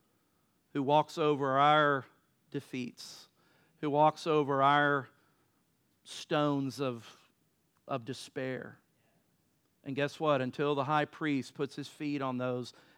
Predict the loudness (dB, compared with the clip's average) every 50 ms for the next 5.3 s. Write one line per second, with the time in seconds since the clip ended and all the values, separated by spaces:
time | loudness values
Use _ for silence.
0 | _ -10 -10 -10 -4 -2 -2 0 0 -2 -4 -4 -6 -4 -2 -2 -2 -2 -4 -6
1 | -6 -4 -2 0 0 0 -2 -4 -8 -10 -10 -6 -6 -6 -6 -8 _ _ _ _
2 | _ _ _ -6 -4 -4 -4 -4 -4 -2 -2 -2 -2 -4 -8 -12 -8 -6 -4 -4
3 | -4 -4 -4 -4 -4 -4 -4 -2 -2 0 0 0 0 0 -2 -4 -6 -8 -14 _
4 | _ _ _ -6 -4 -4 -4 -2 -2 -2 -2 -2 -4 -10 -14 -16 -18 -16 -10 -6
5 | -4 -4 -2 -2 -4 -4